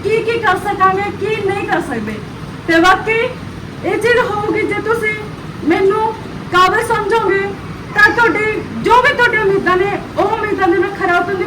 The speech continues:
ਪੂਰੀ, ਪੂਰੀ ਕੋਸ਼ਿਸ਼ ਕਰਾਂਗੀ। ਅਜੇ ਹਾਂ ਬਿਲਕੁਲ ਵੀ ਨਹੀਂ ਹੋਊਗਾ ਕਿ ਕੋਈ ਮੇਰੇ ਤੋਂ ਨਾਰਾਜ਼ ਹੋਊਗਾ। ਤੇ ਬਾਕੀ ਨਾਲ ਮੈਂ ਇਕੱਲੀ ਤਾਂ ਨਹੀਂ ਹੋਊਗੀ, ਪੂਰਾ ਪਿੰਡ ਹੋਊਗਾ ਤੇ ਪੂਰੇ ਪਿੰਡ ਦੀ ਪੰਚਾਇਤ ਜਿਹੜੇ ਪੰਚ ਹੋਣਗੇ ਨਾਲ ਹੋਣਗੇ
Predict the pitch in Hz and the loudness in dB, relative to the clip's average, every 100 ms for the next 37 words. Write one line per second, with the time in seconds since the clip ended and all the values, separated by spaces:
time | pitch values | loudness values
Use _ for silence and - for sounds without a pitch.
0 | - 440 453 440 427 415 427 415 359 381 | -4 0 0 0 -2 -2 -4 -4 -4 0
1 | 359 359 381 - - - - 339 427 466 | 2 2 2 -2 -8 -12 -4 0 2 2
2 | 440 427 427 466 - 403 480 403 339 370 | 2 0 0 0 2 2 2 2 4 2
3 | - - - - 415 427 427 381 403 392 | 0 -6 -8 -4 -2 2 2 2 2 2
4 | 359 349 311 277 339 285 226 190 - - | 4 4 4 4 4 2 0 -6 -8 -12
5 | - 359 349 349 392 403 440 403 392 415 | -6 -2 2 4 4 2 4 6 6 4
6 | 302 370 - 480 453 453 480 453 480 427 | 2 2 4 2 2 2 2 2 0 -2
7 | 403 427 427 - 415 440 - - 427 415 | -2 -2 -4 -4 0 0 0 0 2 4
8 | - 415 370 381 330 392 - - 403 - | 2 2 2 4 4 2 -6 -6 -4 0
9 | 453 453 453 427 392 415 427 427 403 359 | 2 2 2 0 0 -2 -4 -4 0 2
10 | 381 381 392 392 392 403 330 - 381 392 | 4 2 2 0 0 0 0 2 4 4
11 | 466 403 381 349 392 392 392 - - 285 | 4 2 2 2 0 -2 -4 -10 -4 2
12 | 349 392 453 392 359 359 392 | 6 6 4 4 4 4 2